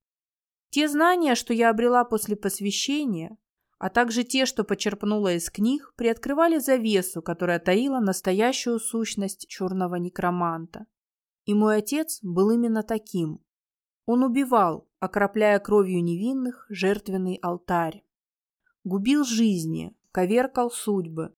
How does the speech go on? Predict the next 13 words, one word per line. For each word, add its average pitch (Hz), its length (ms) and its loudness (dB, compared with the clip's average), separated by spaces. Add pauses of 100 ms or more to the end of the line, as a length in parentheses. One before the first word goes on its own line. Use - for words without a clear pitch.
(520)
Мне 202 240 0
просто 311 340 -2
повезло 269 540 -2
не 233 120 0
столкнуться 220 680 -2
ни 202 120 0
с 202 120 -6
кем 214 240 -2
из 196 120 -6
подобных 190 560 -2
этому 180 280 -4
офицеру 226 580 -4
раньше, 190 600 -2